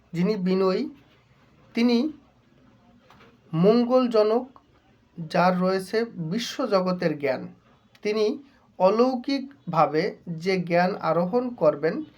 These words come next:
সেটা পুরো পৃথিবীতে প্রচার করবেন। তিনি একটা ধর্ম প্রচার করবেন,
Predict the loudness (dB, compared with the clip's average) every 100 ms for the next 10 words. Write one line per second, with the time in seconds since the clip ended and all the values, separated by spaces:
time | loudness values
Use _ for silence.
0 | _ -10 -6 -2 -2 -2 -4 0 0 -2
1 | -4 -4 -6 -6 -4 -6 -8 _ -4 2
2 | 2 2 -4 -6 -10 -12 -16 _ -20 -20
3 | -20 -14 -4 2 4 2 2 0 2 0
4 | 2 -2 -2 0 2 0 -4 -6 -8